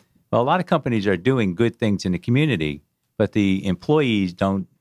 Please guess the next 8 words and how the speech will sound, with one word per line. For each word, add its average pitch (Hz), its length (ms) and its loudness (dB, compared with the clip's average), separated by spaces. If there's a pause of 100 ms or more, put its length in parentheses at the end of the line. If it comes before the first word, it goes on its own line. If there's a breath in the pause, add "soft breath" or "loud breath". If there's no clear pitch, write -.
(100)
personally 110 480 -2
get 85 180 -4
to - 100 -8
see 120 280 0
it. 73 100 -8 (920)
With 92 200 -2
Cristo 135 320 0
Rey, 107 480 0